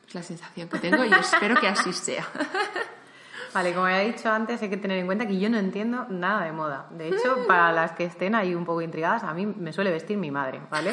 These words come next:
Speaker 2: Que esto, <laughs> dices, ¿con treinta y dos años? Sí, con treinta y dos años.
Speaker 1: Bueno, mira.
Speaker 2: Lo digo y no me escondo.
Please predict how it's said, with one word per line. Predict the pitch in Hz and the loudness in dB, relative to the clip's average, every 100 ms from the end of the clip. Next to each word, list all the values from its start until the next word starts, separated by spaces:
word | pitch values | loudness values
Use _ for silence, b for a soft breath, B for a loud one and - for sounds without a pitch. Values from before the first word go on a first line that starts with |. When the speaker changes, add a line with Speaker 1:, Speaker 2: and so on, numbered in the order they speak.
| - | 2
Speaker 2:
Que | 175 | 2
esto, | - 220 | 4 2
<laughs> | 220 214 - 170 | 2 0 -2 -2
dices, | 170 165 | -2 -2
¿con | 170 180 | -2 0
treinta | 180 180 | 0 2
y | 180 | 2
dos | 233 | 2
años? | 285 269 185 | 2 0 -4
Sí, | 170 | -6
con | 160 | -6
treinta | 151 156 165 | -8 -6 -4
y | |
dos | 165 156 | -4 -6
años. | 139 143 - B B B | -12 -14 -18 B B B
Speaker 1:
Bueno, | 190 170 220 | -8 -6 -2
mira. | 233 247 247 | 2 4 6
Speaker 2:
Lo | |
digo | 262 277 | 6 4
y | |
no | 226 | 4
me | 175 | 2
escondo. | 170 - 156 156 156 | -2 -4 -4 -4 -6